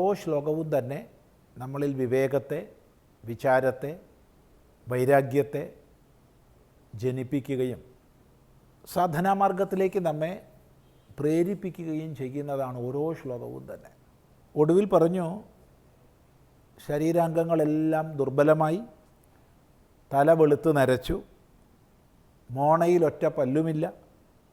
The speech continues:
അങ്ങനെയുള്ള വൃദ്ധൻ വടി പിടിച്ച് നടക്കുകയാണ്, ദണ്ഡത്തിലൂന്നിയാണ് നടക്കുന്നത്. സ്വയം ദണ്ഡത്തിലൂന്നി നടക്കുമ്പോൾ പോലും ആശാപിണ്ഡത്തെ, ആശയാകുന്ന ചുമടിനെ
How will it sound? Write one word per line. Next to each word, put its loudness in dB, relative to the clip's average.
അങ്ങനെയുള്ള 0
വൃദ്ധൻ 2
വടി -2
പിടിച്ച് -2
നടക്കുകയാണ്, -4
ദണ്ഡത്തിലൂന്നിയാണ് 0
നടക്കുന്നത്. -6
സ്വയം 2
ദണ്ഡത്തിലൂന്നി 4
നടക്കുമ്പോൾ 2
പോലും 6
ആശാപിണ്ഡത്തെ, 2
ആശയാകുന്ന 0
ചുമടിനെ 2